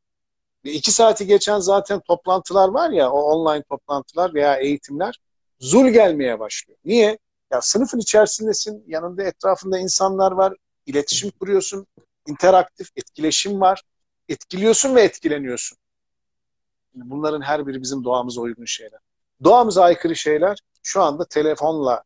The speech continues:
seninle yaptığımız bir şey. Bir ortamda bir kahve, bir çay içsek, onlar etrafımızda olsa, onlar da bu işin içinde seslerini canlı bir şekilde duyursalar, biz mimiklerimizi onlara,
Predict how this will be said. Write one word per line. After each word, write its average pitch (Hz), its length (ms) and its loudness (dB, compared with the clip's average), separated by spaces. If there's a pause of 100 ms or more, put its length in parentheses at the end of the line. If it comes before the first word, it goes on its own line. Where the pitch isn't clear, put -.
(100)
seninle 147 420 -6
yaptığımız 135 540 -6
bir - 60 -12
şey. - 180 -8 (540)
Bir 185 300 4
ortamda 151 640 2
bir 139 100 -4
kahve, 143 540 -2 (480)
bir 143 40 -18
çay 165 320 0
içsek, 143 420 -8 (380)
onlar 156 360 0
etrafımızda 143 760 -6
olsa, 127 320 -6 (600)
onlar 156 360 -2
da 160 140 -2
bu 139 140 -4
işin 127 220 -8
içinde 123 360 -8
seslerini 139 640 -4
canlı 131 340 -8
bir 143 60 -8
şekilde 123 400 -12
duyursalar, 123 580 -6
biz 139 180 -4
mimiklerimizi 143 800 -2
onlara, 135 480 0